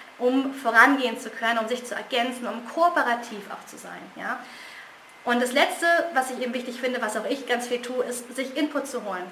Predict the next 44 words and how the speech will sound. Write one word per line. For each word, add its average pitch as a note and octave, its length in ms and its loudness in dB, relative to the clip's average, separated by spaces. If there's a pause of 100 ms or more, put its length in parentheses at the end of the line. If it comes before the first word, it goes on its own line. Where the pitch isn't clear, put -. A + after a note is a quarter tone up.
Ja? B3+ 280 4 (280)
Input D4+ 440 2
über A#3 180 2
Dinge, A#3+ 520 0
die A3+ 60 -6
man A3+ 200 4 (160)
noch A3 160 -4
nicht D4+ 260 2
weiß. G3+ 340 2 (280)
Zum D4 180 2
Beispiel B3 380 4
eben G#3 360 -2 (460)
über C4 180 2
Podcasts, A3 580 0
über C4 160 4
Bücher, A3 540 4
über C#4+ 120 2
Coaching-Programme. A#3 1080 0 (300)
Ja, A3+ 120 6 (200)
ich - 100 -14
habe A#3 120 2 (180)
jetzt B3 240 0
zum B3+ 80 -4
Beispiel B3 240 -2
angefangen, A#3+ 420 -4
ich - 60 -16
mache A#3+ 120 -2
jetzt A#3 100 -8
so A#3 60 -6
ein A3+ 80 -8
Coaching-Programm, A#3+ 800 0
was A#3 120 -2
ich, A#3+ 100 -6 (120)
äh, B3 80 -6 (300)
nehme A#3 180 -4
ich - 100 -6
teil A3+ 320 2
zum A3+ 160 -10
Thema A#3 260 0
Online-Kurs, C#4+ 580 2
ja, A3+ 160 0
weil A#3+ 140 2
ich B3 120 -2
habe C4 100 0